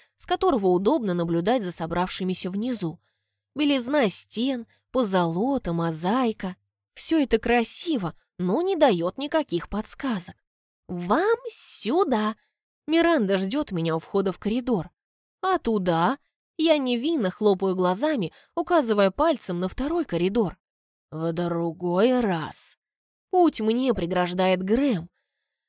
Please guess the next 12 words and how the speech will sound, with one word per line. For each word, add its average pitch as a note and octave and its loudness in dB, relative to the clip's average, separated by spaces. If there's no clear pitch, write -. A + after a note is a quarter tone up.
Пожав F4 4
плечами, E4 0
иду, F3 0
куда E3+ 0
направили. E3+ -6
Из D4+ 0
окон, D4+ 2
которые F#3+ 2
занимают G3+ 2
почти F3+ -6
всю F#3+ -4
стену, A#3+ -4